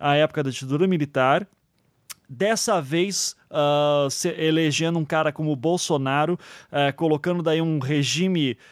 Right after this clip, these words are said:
ah, s-, não militar, mas com cara de, é,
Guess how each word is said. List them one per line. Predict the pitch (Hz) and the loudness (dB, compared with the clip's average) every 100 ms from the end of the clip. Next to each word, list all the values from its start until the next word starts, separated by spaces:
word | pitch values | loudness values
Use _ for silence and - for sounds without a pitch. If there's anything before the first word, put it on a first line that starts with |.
| _ | _
ah, | - 143 139 135 131 | -2 2 2 0 -4
s-, | 131 - - - - | -4 -6 -8 -18 -10
não | 143 185 | -2 0
militar, | 208 202 170 151 185 196 | 2 2 0 0 0 0
mas | 175 151 - | 0 0 -2
com | 170 147 | -4 -4
cara | - 190 214 226 151 | -2 0 0 0 -2
de, | 113 147 160 202 - - _ _ - | -2 -2 0 -2 -8 -20 _ _ -4
é, | 143 143 143 143 139 139 | 0 2 2 2 2 0